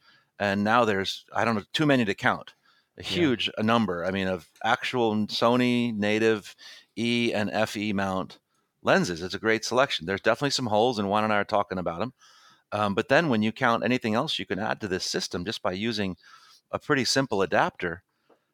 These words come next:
Speaker 1: uh, and that's another <laughs> example of the technology that's changing so rapidly, is the adapters are
Speaker 2: Mm-hmm.
Speaker 1: getting better. Um, Sigma's
Speaker 2: Well, that
Speaker 1: coming
Speaker 2: was
Speaker 1: up.
Speaker 2: the thing. That was the thing. I mean, part of the, part of the allure to mirrorless is the whole idea, you know, on, on Micro Four Thirds, on Fuji,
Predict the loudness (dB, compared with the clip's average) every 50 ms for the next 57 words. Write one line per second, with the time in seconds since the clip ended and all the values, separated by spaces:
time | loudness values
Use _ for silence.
0 | _ _ -8 -4 -2 -2 -2 -2 -2 -4 -4 0 0 0 2 0 4 4 6 6
1 | 6 6 4 2 2 0 0 0 0 0 0 0 0 -2 -4 -2 -2 -4 -2 -2
2 | -2 0 2 2 0 0 -2 -4 -4 -4 -6 -6 -6 -4 -2 -2 -2 -2 -2 -4
3 | -4 -2 0 0 0 2 2 0 0 0 -2 -6 -6 -4 -4 -2 -2 -4 -4 -4
4 | -4 -6 -2 0 0 0 0 -2 _ -12 -10 -10 -12 -14 -14 _ -20 -20 _ _
5 | _ -4 -2 -2 0 2 2 2 4 2 0 2 2 2 2 2 0 -6 -8 -14
6 | _ _ _ _ _ _ _ _ -2 0 0 0 0 -2 -4 -2 -2 0 0 0
7 | 0 0 4 4 6 6 6 4 2 0 0 0 -2 0 0 0 -2 -2 -2 0
8 | 2 2 2 2 0 -2 -2 0 0 0 2 0 0 -2 0 2 2 2 2 0
9 | 0 0 0 0 0 -4 -4 -2 -2 -2 0 0 0 0 0 2 2 2 4 4
10 | 4 4 2 2 0 -2 -2 -4 -2 -2 0 0 0 0 2 0 0 -2 -4 -8
11 | -16 -20 -20 -20 -20 -12 _ 0 0 2 2 0 0 0 2 2 2 2 2 2
12 | 2 2 4 4 4 4 2 0 0 0 0 0 0 0 0 0 2 2 2 0
13 | -2 0 0 2 2 2 2 2 0 -2 0 2 0 0 2 2 2 2 4 4
14 | 2 2 2 0 0 0 -2 -2 -2 -4 -2 -2 -2 -2 -2 -2 -4 -6